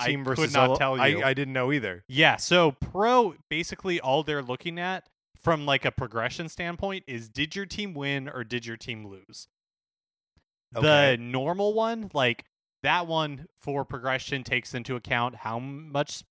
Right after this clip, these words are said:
Speaker 2: like, territory did you splat?
Speaker 1: Oh, like, a
Speaker 2: How did
Speaker 1: total
Speaker 2: you
Speaker 1: amount
Speaker 2: personally
Speaker 1: inked.
Speaker 2: perform?
Speaker 1: Got it,
Speaker 2: So,
Speaker 1: got
Speaker 2: like,
Speaker 1: it.
Speaker 2: normal was perfect for me 'cause it's, uh, it stressed me out way less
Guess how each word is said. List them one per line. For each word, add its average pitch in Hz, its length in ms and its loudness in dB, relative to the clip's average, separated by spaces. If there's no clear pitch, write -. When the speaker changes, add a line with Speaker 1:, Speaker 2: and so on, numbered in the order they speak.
Speaker 2:
like, 127 280 -2
territory 170 640 -2
did 113 180 -4
you 107 120 -6
splat? 120 420 -2
Speaker 1:
Oh, 135 220 2
like, 123 180 -2
a 120 60 2
Speaker 2:
How 165 100 6
did 170 80 2
Speaker 1:
total 123 160 -2
Speaker 2:
you 117 80 -2
Speaker 1:
amount 110 280 -2
Speaker 2:
personally 147 360 -2
Speaker 1:
inked. 143 100 -8
Speaker 2:
perform? 143 140 -2
Speaker 1:
Got 117 380 2
it, 92 180 -6
Speaker 2:
So, - 80 -6
Speaker 1:
got 185 60 4
Speaker 2:
like, 180 140 4
Speaker 1:
it. 147 40 -10
Speaker 2:
normal 202 420 0
was 170 140 -4
perfect 226 440 -6
for 123 180 -6
me 110 220 -8
'cause 131 200 -12
it's, - 280 -14
uh, 127 320 2
it 160 160 -6
stressed 196 400 -6
me 185 100 -6
out 156 240 -2
way 123 220 -2
less 120 540 -4